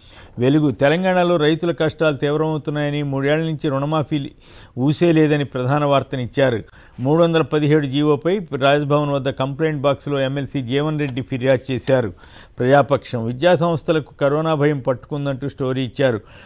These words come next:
కొమరం భీం ఆసిఫాబాద్ జిల్లాలో గుట్కా దందా చప్పుడు కో-, చప్-, చప్పుడు కాకుండా కొనసాగుతూ ప్రజారోగ్యాన్ని గుల్ల చేస్తోంది.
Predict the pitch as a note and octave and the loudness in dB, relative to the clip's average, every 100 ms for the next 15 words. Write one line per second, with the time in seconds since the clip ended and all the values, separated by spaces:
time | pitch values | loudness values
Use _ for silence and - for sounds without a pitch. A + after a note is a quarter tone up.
0 | - C#3 D3 F#3 F#3 E3 F3 D#3+ C#3 F3+ | -6 0 2 4 4 2 2 0 0 0
1 | D#3 E3+ E3 D3+ D3+ D3+ D3+ D3 C3 C3 | 2 2 2 0 0 2 2 2 -2 -4
2 | - D#3+ D3 D3+ D3+ D3 D3 C3 D3 - | 0 0 2 0 0 0 0 -4 -10 -8
3 | C#3 C3 A2 C3+ - _ - - - D3+ | -6 -6 -2 -4 -4 _ -20 -20 0 0
4 | - F#3 F3 F3 C#3+ D#3+ D3+ - C#3+ - | 2 2 6 6 6 2 0 -2 -4 2
5 | D3+ C#3+ F3+ - D3 D#3+ D#3 D3+ C3 D3 | 2 2 -4 -2 2 4 4 2 0 -2
6 | C#3 C#3 - - - A#2 A#2+ D3 C#3+ C3+ | -2 -6 -10 -20 -14 -6 -2 0 2 0
7 | - C#3+ C3 A#2 | -2 -2 -2 -2